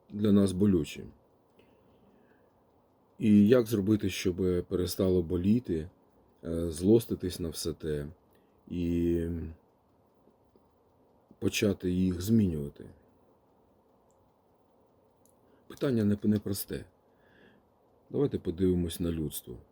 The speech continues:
Людство являється на сьогоднішній день рабом, фінансовим рабом, і недавно погодилось, е,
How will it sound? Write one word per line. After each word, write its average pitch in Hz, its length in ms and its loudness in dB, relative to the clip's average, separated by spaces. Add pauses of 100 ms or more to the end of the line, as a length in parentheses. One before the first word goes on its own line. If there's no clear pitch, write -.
(500)
Людство 101 560 0 (1300)
являється 92 540 0
на 87 120 -4
сьогоднішній 82 720 -6
день 80 300 -6 (800)
рабом, 76 500 -4 (400)
фінансовим 104 680 -4
рабом, 85 420 -6 (120)
і 76 80 -8
недавно 87 580 -2
погодилось, 82 600 -4 (640)
е, 80 380 -4